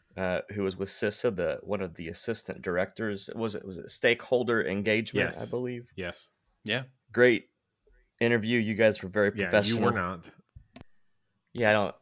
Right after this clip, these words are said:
Speaker 1: So there was, um, so I guess we can tease this, right? So we get the interview, uh, Missus Clark.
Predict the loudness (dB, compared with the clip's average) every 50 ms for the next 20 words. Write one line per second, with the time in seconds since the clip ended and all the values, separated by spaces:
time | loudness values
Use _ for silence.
0 | -10 -4 0 2 2 6 6 6 8 8 6 4 4 4 4 6 6 6 6 6
1 | 4 2 -2 -8 -10 -16 _ _ _ _ _ _ -20 _ _ _ -2 2 2 2
2 | 2 2 0 0 -2 -2 -2 -4 -2 -4 -4 -4 -4 -4 -6 -6 -2 0 2 2
3 | 2 0 -2 -4 -4 -2 0 0 0 0 0 -2 0 0 0 -2 -2 -2 0 0
4 | 0 2 0 0 -2 -6 _ -20 -20 -20 -20 -20 -20 -20 _ _ -8 -6 -4 -2
5 | -2 -2 -2 -2 -4 -6 -4 4 8 10 10 12 10 8 6 2 -16